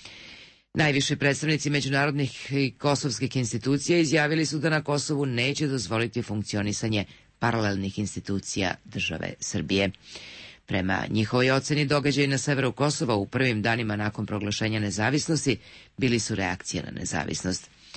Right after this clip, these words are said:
Švedska je druga skandinavska zemlja posle Danske koja je priznala Kosovo kao nezavisnu državu. Finska, Norveška i Island pripremaju se da to učine uskoro. Holandske vlasti takođe su saopštile da su priznale nezavisnost Kosova.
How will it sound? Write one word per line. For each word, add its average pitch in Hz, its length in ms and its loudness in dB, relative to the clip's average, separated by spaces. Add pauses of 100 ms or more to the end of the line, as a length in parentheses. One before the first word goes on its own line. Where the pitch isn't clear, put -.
(640)
Švedska 196 480 2
je 190 160 4
druga 170 260 2
skandinavska 160 600 0
zemlja 156 280 2
posle 135 300 -2
Danske 170 840 2
koja 160 120 0
je 147 60 2
priznala 135 420 0
Kosovo 113 500 -4
kao 104 200 -6
nezavisnu 95 640 -6
državu. 85 500 -6
Finska, 107 460 -2
Norveška 98 480 -4
i 80 100 -6
Island 131 440 -2
pripremaju 107 600 0
se - 180 -2
da 110 120 0
to 107 180 -4
učine - 460 -6
uskoro. 85 440 -8
Holandske 95 720 -4
vlasti 123 380 0
takođe 113 520 0
su - 140 -6
saopštile 110 580 -2 (420)
da 120 100 2
su 107 160 -2
priznale 90 400 -4 (100)
nezavisnost 90 600 -4
Kosova. 98 440 0